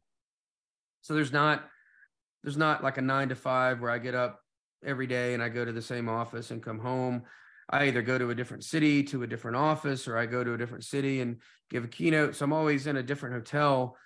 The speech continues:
So there's no real patterning, um, other than maybe, you know, my home airport. That's a little bit of a pattern getting in and out of that, that particular, that, that, that side of the,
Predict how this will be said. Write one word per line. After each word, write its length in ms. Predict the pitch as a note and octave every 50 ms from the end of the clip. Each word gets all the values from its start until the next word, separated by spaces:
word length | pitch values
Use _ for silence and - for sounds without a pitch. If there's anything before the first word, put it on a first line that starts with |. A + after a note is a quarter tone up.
| _ _ _
So 180 | - - F3+
there's 160 | F3 F#3 F3+
no 140 | G#3 C#4+ C#4+
real 160 | B3+ B3 A3
patterning, 840 | F3+ F3+ - - - E3+ F3+ F3+ D#3+ C#3+ B2 A#2 A2 G#2+ G#2 G#2 A2 A2 _ _ _ _ _ _ _ _ _ -
um, 200 | A2 A#2+ A2 -
other 240 | - E3 E3 D#3+ C#3+
than 200 | C#3+ D3 C#3 C3
maybe, 240 | C3 C#3 C#3 C3+ C3+
you 220 | B2+ G#2+ - C3+
know, 120 | B2+ A#2+
my 220 | A2+ A#2 B2 B2+ B2
home 280 | A#2+ C3+ C3+ C3 - -
airport. 600 | - C3+ C3+ C3 - - A#2+ A#2+ A2+ - - - -
That's 180 | B2 A#2 -
a 40 | B2
little 160 | B2 A#2+ A2+
bit 140 | A#2 A#2+ A#2
of 80 | A2+ A2+
a 60 | A2
pattern 420 | - B2+ A#2+ A#2+ A#2 A#2+ A#2 A#2
getting 380 | A2+ A#2 A#2 A#2 A#2 A2+ A2+ A2+ - _ _ _ _ _ _ _ -
in 140 | C3+ C3+
and 100 | B2+ B2
out 180 | B2 B2 B2 A#2
of 140 | A#2 A2 G#2+
that, 200 | A2+ A2+ A2+ - - - - -
that 200 | - A#2+ A2+ -
particular, 600 | B2 - C3+ B2 - B2+ A#2 A2+ A2 G#2+ G#2+ A2+ _ _ _ _ _ _ _ _ _ _ _ _ _ _ _ _ _ _ _ _ _ _ _ _ _ - _ _ -
that, 280 | B2+ C3 B2 - - - - -
that, 300 | - B2+ B2 B2 B2+ -
that 180 | - C3 A#2 A2
side 300 | - - C3 B2+ B2+ B2
of 120 | A#2+ A2
the, 360 | A2 A#2 A2+ A2 A2 A2 A2+